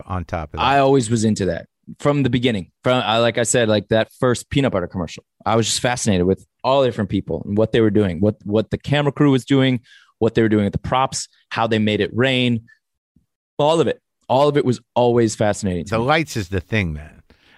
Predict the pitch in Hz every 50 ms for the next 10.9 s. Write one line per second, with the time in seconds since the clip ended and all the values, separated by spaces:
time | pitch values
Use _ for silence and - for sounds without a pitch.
0 | _ _ 104 107 101 - 117 110 110 113 123 147 147 131 135 131 120 - - -
1 | 107 101 - - 87 82 - _ _ _ _ _ _ - 110 104 - 151 131 135
2 | 120 123 143 147 135 120 113 113 117 110 - - 104 117 113 113 113 110 107 113
3 | 110 95 92 127 143 143 - - 143 143 151 151 139 117 110 107 98 - - -
4 | 101 120 123 127 123 110 104 98 87 _ - - - _ _ _ _ _ - 131
5 | 147 151 143 123 110 110 120 127 120 120 117 113 104 127 131 113 - 127 127 110
6 | - - 131 131 120 104 - 131 110 - - - 139 127 117 - - 127 117 110
7 | 101 107 101 92 - 104 104 104 98 85 78 - - 90 87 - 135 139 170 180
8 | 165 180 190 - 226 - - - 202 190 160 110 95 - - 117 113 107 110 110
9 | 113 110 110 110 104 - - - 139 135 135 135 147 147 127 110 101 95 92 98
10 | 104 107 107 107 110 110 110 107 - - 98 98 95 - - 104 120 117